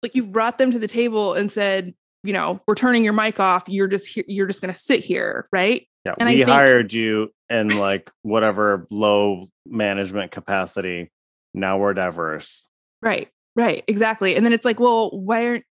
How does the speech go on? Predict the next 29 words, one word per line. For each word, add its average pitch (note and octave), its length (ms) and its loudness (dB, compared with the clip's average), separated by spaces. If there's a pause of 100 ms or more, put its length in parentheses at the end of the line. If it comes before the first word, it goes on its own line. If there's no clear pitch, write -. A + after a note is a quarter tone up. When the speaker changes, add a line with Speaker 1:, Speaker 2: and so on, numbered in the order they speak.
(140)
Speaker 1:
why G3+ 280 -2
isn't A#3 220 4
our G#3+ 100 2
company A3 360 -4
diversifying? F#3 840 -6
Like, G3 140 -2
we G#3+ 120 2
literally G3 480 4
hired F#3+ 420 0
you C#3+ 260 -4
to G3+ 140 -4
do F3 500 -2 (240)
diversity, F3+ 840 0 (100)
equity, F3 320 -4
and E3 80 -4
inclusion. G3 480 0
Like, F3+ 200 -4 (380)
why F#3 340 0
aren't G3+ 200 0
you G3 100 0
succeeding C4+ 640 0
here? F3+ 500 -2 (360)
You're G3+ 260 0
not G3 460 0
meeting F#3+ 320 -2
these F#3 200 -8
metrics A3 460 -2
we F3+ 80 -8
created." F3 600 -4